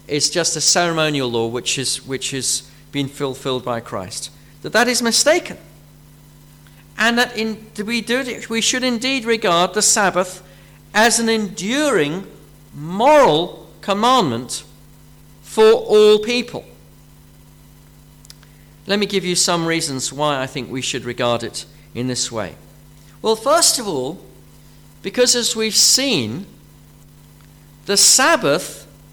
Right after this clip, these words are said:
is rooted in creation. It goes right the way back to when God made the world.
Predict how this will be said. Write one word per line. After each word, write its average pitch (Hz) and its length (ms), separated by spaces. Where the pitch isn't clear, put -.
is 190 240
rooted 220 720
in 220 240
creation. 233 800
It - 80
goes 190 260
right 202 300
the 196 80
way 190 180
back 127 400
to 156 220
when 147 380
God 139 380
made 117 460
the 107 100
world. 113 460